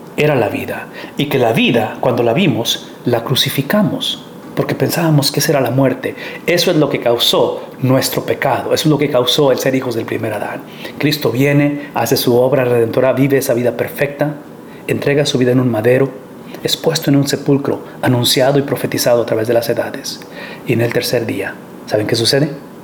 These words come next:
En el tercer día, lo que estas generaciones del Antiguo Testamento anticipaban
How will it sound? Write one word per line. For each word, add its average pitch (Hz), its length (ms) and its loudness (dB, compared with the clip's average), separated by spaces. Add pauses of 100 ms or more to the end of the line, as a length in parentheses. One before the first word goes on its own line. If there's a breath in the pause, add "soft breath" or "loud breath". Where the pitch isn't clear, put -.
(320)
En 139 160 4
el 143 100 2
tercer 127 340 0
día, 117 280 -4 (420 loud breath)
lo 117 280 2
que - 200 -2
estas 131 400 0
generaciones 123 600 0
del 113 120 2
Antiguo 127 260 2
Testamento 117 440 0 (360 loud breath)
anticipaban 123 920 0